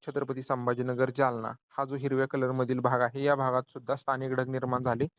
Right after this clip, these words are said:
तर एखाद दुसऱ्या ठिकाणी मेघगर्जनेसह पाऊस होऊ शकतो, पण सार्वत्रिक पाऊस नाही. आणि राहिलेले जे जिल्हे आहेत अमरावती, अकोला,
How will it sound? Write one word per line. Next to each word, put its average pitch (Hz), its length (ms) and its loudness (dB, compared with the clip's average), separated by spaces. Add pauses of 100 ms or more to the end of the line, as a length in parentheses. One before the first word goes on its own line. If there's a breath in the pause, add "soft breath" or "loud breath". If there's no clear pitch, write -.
(380 loud breath)
तर 165 80 -4
एखाद 151 300 -2
दुसऱ्या 151 280 -2
ठिकाणी 143 340 -4
मेघगर्जनेसह 131 920 2
पाऊस 131 360 -2
होऊ 120 180 -2
शकतो, - 320 -8
पण 151 160 -6
सार्वत्रिक 131 580 0
पाऊस 135 300 -8 (460 soft breath)
नाही. 139 360 -2
आणि 131 240 2
राहिलेले 151 380 4
जे 170 120 2
जिल्हे 156 300 4
आहेत 151 160 2
अमरावती, 135 480 0
अकोला, 131 400 -2